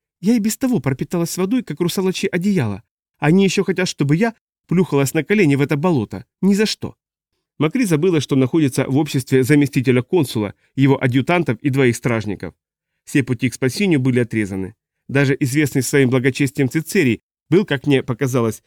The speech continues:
не очень доволен тем, что ему приходится опускаться на колени в грязь.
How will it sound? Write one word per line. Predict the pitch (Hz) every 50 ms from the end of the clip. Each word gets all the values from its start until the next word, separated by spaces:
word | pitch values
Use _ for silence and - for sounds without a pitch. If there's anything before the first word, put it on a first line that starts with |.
| _ _ -
не | 202 185
очень | 180 202 190 - 143 123
доволен | 131 131 135 139 131 127 117
тем, | - 165 170 170 - _ _ _
что | - - - 226
ему | 190 160 180 170
приходится | - 135 - - 160 139 127 - 139
опускаться | - 143 120 143 131 - - 170 160 - - 139 -
на | 165 180
колени | - - 156 127 120 113 113
в | 113
грязь. | 107 120 110 101 92 - - _